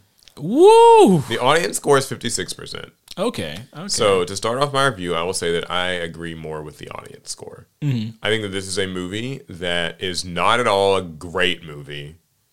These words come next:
Speaker 1: Yeah, it's, it's not, definitely not
Speaker 2: I would
Speaker 1: stellar.
Speaker 2: maybe even hesitate to call it a, a good movie,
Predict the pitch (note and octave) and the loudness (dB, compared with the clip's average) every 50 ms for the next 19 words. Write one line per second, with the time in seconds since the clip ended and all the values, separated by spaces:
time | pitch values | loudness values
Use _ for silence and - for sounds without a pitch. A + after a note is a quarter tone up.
0 | _ _ _ - - - G1+ - - A2 B2 - - E3+ C#3 C3 C#3+ C#3 B2 A#2+ | _ _ _ -18 -16 -16 -16 -16 -12 -8 -8 -8 -6 -6 -4 -4 -2 -4 -2 2
1 | C3+ D3+ D3+ - B2+ A#2 G#2+ C3 C3+ C3+ C#3 C#3 C#3 C#3 C3 C#3 D3 D#3 F3+ F#3+ | 4 2 2 2 0 -2 2 2 4 4 4 4 2 0 0 0 0 0 0 -4
2 | F3 C#3+ B2+ A2+ A2 G2+ A2+ A2 G2 G2 E2+ - G2 G2 F#2+ F2+ F2 E2+ E2 E2+ | -2 -2 -2 -2 -2 0 0 -2 -2 -4 -6 -2 -2 0 0 0 -2 -4 -4 -6
3 | E2+ E2 D#2+ D2+ C#2+ - - G#2 A2 A#2+ A#2 G2+ F2+ D#2+ D#2 D#2+ D#2 D2+ D2 C#2 | -8 -10 -10 -14 -18 -10 -4 -2 0 4 4 4 2 2 -4 -6 -8 -12 -12 -12
4 | - C#2+ C#2+ C#2+ D2+ - | -14 -16 -14 -16 -16 -18